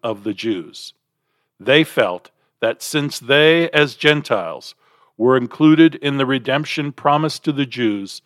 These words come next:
the least they could do in gratitude was to support the Jewish Christians in their material needs. So when I have delivered the goods to the brethren in Jerusalem and made sure all is well, I will definitely plan to leave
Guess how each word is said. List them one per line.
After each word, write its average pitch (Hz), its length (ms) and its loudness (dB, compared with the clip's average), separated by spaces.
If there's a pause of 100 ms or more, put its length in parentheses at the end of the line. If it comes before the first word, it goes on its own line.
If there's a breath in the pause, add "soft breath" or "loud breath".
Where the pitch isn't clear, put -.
(360)
the 117 120 -2
least 156 400 -2
they 151 140 0
could 151 200 -2
do 143 200 0
in 135 140 -2
gratitude 120 720 0 (320)
was 107 200 -6
to - 140 -6
support 139 560 -2
the 120 120 -4
Jewish 135 380 -4
Christians - 760 -8 (320)
in 131 180 -4
their 117 180 -2
material 110 640 -2
needs. 95 640 -12 (760)
So 123 260 2
when 135 200 4
I 156 200 4
have 143 240 2
delivered 151 440 4
the 165 100 0
goods 139 500 2
to 143 160 -4
the 127 120 0
brethren 143 440 2
in 135 160 -4
Jerusalem 131 600 -4 (360)
and 120 240 -4
made 123 260 0
sure 156 420 4
all 143 280 6
is 131 160 -4
well, 87 420 -6 (400)
I 120 160 0
will 117 200 0
definitely 135 640 -4
plan 131 480 -4
to - 140 -8
leave 110 400 -4